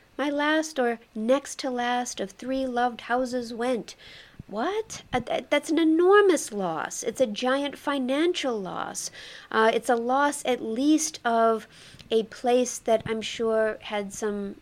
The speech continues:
incredible importance or significance to the speaker, right?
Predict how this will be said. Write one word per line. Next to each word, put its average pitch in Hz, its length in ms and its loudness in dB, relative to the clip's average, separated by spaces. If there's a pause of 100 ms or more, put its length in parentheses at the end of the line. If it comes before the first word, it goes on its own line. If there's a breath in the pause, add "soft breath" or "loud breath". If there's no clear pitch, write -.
incredible 220 680 -2
importance 247 680 -4
or 208 60 -4
significance 220 720 -6
to 185 120 -10
the 180 120 -10
speaker, 175 460 -8
right? 185 260 -2